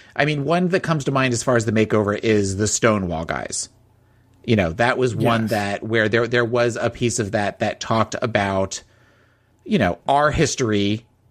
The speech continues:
Speaker 1: as members of the, of the gay community. And that, that there was a piece of that. And I'm, of course, now I can't remember any of the other ones. But even, like,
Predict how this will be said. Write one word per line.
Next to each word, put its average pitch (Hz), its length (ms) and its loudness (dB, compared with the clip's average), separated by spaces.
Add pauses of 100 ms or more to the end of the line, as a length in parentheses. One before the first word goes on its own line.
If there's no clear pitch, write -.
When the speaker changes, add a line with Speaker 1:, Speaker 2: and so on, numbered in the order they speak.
(180)
Speaker 1:
as 104 160 2
members 98 380 2
of 92 160 0
the, 95 280 2
of 101 140 -2
the 110 60 -2
gay 95 180 2
community. 90 560 -4 (480)
And 98 520 0 (100)
that, 113 300 -2
that 113 240 -2
there 123 100 2
was 113 160 0
a 98 40 -4
piece 120 200 -4
of 95 100 -8
that. 85 280 -2
And 98 280 -2
I'm, 95 140 -4
of - 160 -12
course, 101 180 -2
now 98 160 -2
I 87 40 -2
can't - 220 -4
remember 101 240 0
any 98 200 0
of 87 60 0
the 95 140 0
other 98 120 2
ones. 82 320 -4
But 180 140 0
even, 247 300 2
like, 196 240 0